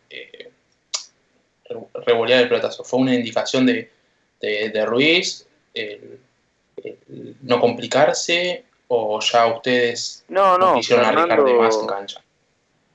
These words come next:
Speaker 2: desde el primer momento, eh, nos dijo que, que intentemos, que intentemos jugar, pero bueno, eh, en principio creo que intentamos salir dos veces,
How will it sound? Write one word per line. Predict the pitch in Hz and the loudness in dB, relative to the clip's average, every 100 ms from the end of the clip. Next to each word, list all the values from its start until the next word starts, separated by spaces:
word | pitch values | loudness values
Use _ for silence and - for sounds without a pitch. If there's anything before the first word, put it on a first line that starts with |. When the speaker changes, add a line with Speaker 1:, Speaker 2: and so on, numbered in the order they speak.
| _ | _
Speaker 2:
desde | 127 123 123 | -4 -2 -4
el | |
primer | 120 123 139 139 | -4 -2 0 0
momento, | 135 135 170 160 135 120 113 110 110 | 0 0 0 4 6 6 6 2 0
eh, | 107 104 - - - | -4 -8 -14 -18 -16
nos | 107 117 | -10 -8
dijo | 123 120 | -4 -4
que, | 110 104 104 104 - _ _ _ - - _ | -2 -4 -4 -8 -14 _ _ _ -20 -20 _
que | 113 | -8
intentemos, | 107 113 131 170 147 117 | -4 0 6 6 6 2
que | 113 | -4
intentemos | 110 110 120 113 | -6 -4 -2 -2
jugar, | - 131 165 160 | 6 8 10 8
pero | 113 110 | 6 6
bueno, | 123 120 104 | 6 6 -2
eh, | 104 101 107 - 143 _ - - _ - | -6 -8 -10 -12 -20 _ -20 -20 _ -12
en | 113 | -8
principio | 117 113 - 123 120 107 | -8 -8 -10 -2 0 2
creo | 113 110 | 2 2
que | 110 104 101 104 | 2 0 0 -4
intentamos | 104 107 107 113 110 | -8 -10 -2 -2 -2
salir | - 110 117 113 | -2 0 0 0
dos | 113 | 0
veces, | 120 117 113 107 | 0 -2 -2 -4